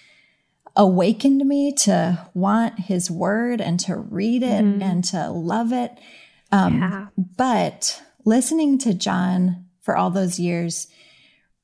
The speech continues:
Speaker 1: reminded me in some very hard seasons when it would have been really easy to just put God's word aside that I could not do that.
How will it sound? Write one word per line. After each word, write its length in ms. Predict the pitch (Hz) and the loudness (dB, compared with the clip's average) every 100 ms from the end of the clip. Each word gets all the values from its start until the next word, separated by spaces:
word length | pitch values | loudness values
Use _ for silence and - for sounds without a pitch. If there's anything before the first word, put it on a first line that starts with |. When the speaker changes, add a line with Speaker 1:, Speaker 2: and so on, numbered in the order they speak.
| _ | _
Speaker 1:
reminded 760 | 196 226 220 208 196 233 226 196 | 2 6 6 6 4 2 2 2
me 220 | 196 170 | 2 2
in 120 | 185 | 2
some 220 | - 196 | 2 0
very 440 | 180 202 208 247 233 | 0 -2 0 0 0
hard 320 | 220 202 196 | -2 -4 -2
seasons 520 | 196 185 180 170 165 | -2 -2 0 -2 -2
when 160 | 190 190 | -2 0
it 80 | |
would 140 | 190 190 | -2 -4
have 180 | 180 - | -4 -4
been 260 | 175 185 | -4 -4
really 380 | 190 202 240 247 | -4 -2 0 -2
easy 360 | - 208 202 185 | 0 0 0 0
to 100 | 180 | -2
just 240 | 180 - | -4 -6
put 180 | 208 - | -8 -4
God's 260 | 175 180 | -4 -2
word 140 | 185 180 | -4 -4
aside 600 | 180 - 165 170 170 - | -4 -4 -4 -4 -8 -8
that 140 | - - | -8 -4
I 160 | 185 | -4
could 320 | 185 - 175 170 | -6 -4 -2 -2
not 220 | 143 - | -4 -4
do 160 | - | -6
that. 220 | - - | -6 -8